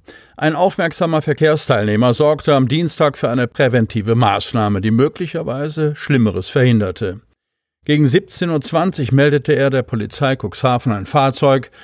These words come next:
das im Bereich der Sixstraße mehrfach in Schlangenlinien unterwegs war und dabei in den Gegenverkehr geriet.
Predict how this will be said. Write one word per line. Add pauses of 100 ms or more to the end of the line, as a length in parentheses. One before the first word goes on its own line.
das
im
Bereich
der
Sixstraße
mehrfach
in
Schlangenlinien
unterwegs
war
und (340)
dabei
in
den
Gegenverkehr
geriet.